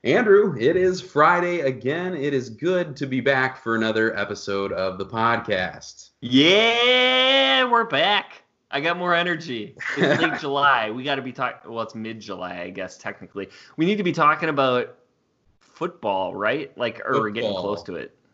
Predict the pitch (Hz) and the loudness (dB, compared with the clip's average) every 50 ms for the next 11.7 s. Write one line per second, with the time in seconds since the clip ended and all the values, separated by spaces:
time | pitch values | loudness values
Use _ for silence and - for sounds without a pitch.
0 | _ _ _ _ _ - 110 135 139 131 123 139 143 147 147 135 123 113 113 110 | _ _ _ _ _ -8 -6 -6 -6 -2 0 0 2 2 0 0 -2 -4 -4 0
1 | 131 147 165 175 170 160 139 120 110 101 - - 113 104 101 101 92 - - 92 | 0 2 2 2 0 -2 -2 -2 -4 -6 -8 -8 -6 -6 -4 -6 -6 -8 -14 -12
2 | - 107 101 - - 113 113 117 120 120 117 117 - - - - - - 120 120 | -8 -8 -8 -6 -2 -2 0 2 2 0 0 -2 -6 -12 -20 -18 -8 -4 -2 0
3 | 131 160 214 214 196 170 143 131 - - 143 139 135 131 120 120 110 - 175 170 | 0 2 2 4 4 4 4 4 4 4 4 4 4 2 0 -2 0 2 2 2
4 | 139 110 104 95 101 104 98 98 101 107 113 123 139 143 135 139 135 135 151 143 | 2 2 0 -2 -4 -4 -4 -2 -2 -2 -2 -2 -2 -2 -4 -4 -2 0 0 0
5 | 139 143 - - 147 127 123 165 185 208 202 196 190 185 190 185 185 185 - - | 0 -2 -6 -8 -8 -4 -2 -2 0 0 0 0 0 0 0 -2 -4 -6 -8 -16
6 | - - - - - - - - 175 175 - 277 302 294 285 294 294 - - 247 | -20 -20 -20 -20 -20 -8 -4 -2 -2 0 0 0 2 2 2 0 0 2 2 2
7 | 262 254 - 233 226 240 233 214 202 - 175 156 135 123 113 104 101 117 113 107 | 2 4 2 0 0 0 0 -2 -2 2 4 6 6 6 4 2 0 -2 -2 -2
8 | 104 101 101 95 95 98 95 92 90 90 87 87 90 - 135 131 123 135 151 190 | -2 -2 -4 -4 -4 -4 -4 -4 -6 -6 -6 -6 -6 -6 -8 -2 2 4 4 4
9 | 202 202 214 170 156 165 160 160 147 143 151 160 147 127 113 110 120 151 185 196 | 4 2 0 0 -2 -2 -2 -2 0 0 2 2 2 0 0 -2 -2 -2 -2 -2
10 | 196 160 131 151 151 151 151 147 151 151 151 151 - - _ _ - 120 123 - | -4 -4 -2 -2 -2 -2 2 2 4 4 2 2 -4 -16 _ _ -4 -4 -4 -2
11 | - 123 117 - - 120 117 113 113 113 110 110 110 | -4 -6 -4 -2 2 4 4 6 6 4 4 2 -2